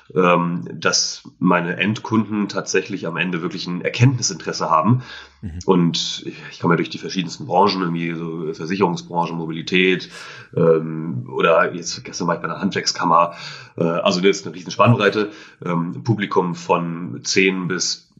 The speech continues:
Speaker 1: zweitausend Menschen. Ähm, so, und ich sehe das so ein bisschen als Herausforderung,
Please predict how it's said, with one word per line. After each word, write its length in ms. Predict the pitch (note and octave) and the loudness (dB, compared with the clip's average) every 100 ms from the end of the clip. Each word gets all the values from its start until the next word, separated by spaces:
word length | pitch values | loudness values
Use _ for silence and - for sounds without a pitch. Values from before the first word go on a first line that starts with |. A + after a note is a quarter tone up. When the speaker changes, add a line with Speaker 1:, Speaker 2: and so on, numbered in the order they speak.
| - - | -20 -12
Speaker 1:
zweitausend 460 | - F2+ F2 E2 F2 | 2 4 4 2 4
Menschen. 460 | A#2+ B2+ A2 A2 G#2+ - - - - | 4 6 2 0 -6 -20 -20 -20 -2
Ähm, 540 | F2 F2 E2 E2 E2 - | 2 2 0 -6 -10 -10
so, 200 | F#2 G2+ | 2 4
und 120 | F2+ | 4
ich 180 | - - | -2 0
sehe 100 | G2+ | 2
das 100 | F#2 | 2
so 60 | |
ein 40 | F2+ | 0
bisschen 160 | E2+ | -4
als 100 | E2 | -4
Herausforderung, 640 | F2+ E2+ - A2 G2+ F#2 | 2 2 4 2 2 0